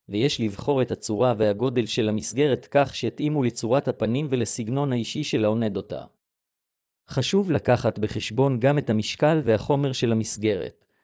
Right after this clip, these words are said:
שכן הדבר עלול להשפיע על נוחות המשקפיים.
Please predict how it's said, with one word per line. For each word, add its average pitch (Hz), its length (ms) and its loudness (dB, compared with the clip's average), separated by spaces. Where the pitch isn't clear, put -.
שכן 127 400 0
הדבר 110 420 2
עלול 123 260 4
להשפיע 123 500 2
על 117 80 2
נוחות 110 360 -2
המשקפיים. 85 760 -4